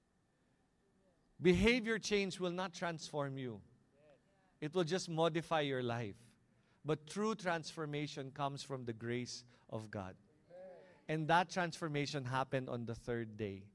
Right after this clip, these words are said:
'Cause when Jesus rose again, the same power that raised Jesus from the dead to give Him a new life is in you and in me today.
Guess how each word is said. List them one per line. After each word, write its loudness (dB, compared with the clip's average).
'Cause -4
when -2
Jesus -4
rose 0
again, -4
the -2
same -2
power 0
that -4
raised -6
Jesus -4
from -10
the -2
dead 0
to -4
give -2
Him -6
a -8
new -6
life -6
is -6
in -6
you 0
and -2
in -6
me -6
today. -10